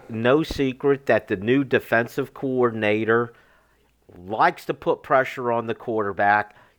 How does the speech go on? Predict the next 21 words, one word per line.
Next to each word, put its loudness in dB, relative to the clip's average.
You -6
know, 0
when -4
he 0
answered -2
the -8
question -2
about 0
pass 2
coverage, -4
he -10
said -4
the -8
best 0
pass -2
coverage -2
is -6
a -6
good -4
pass 0
rush. -6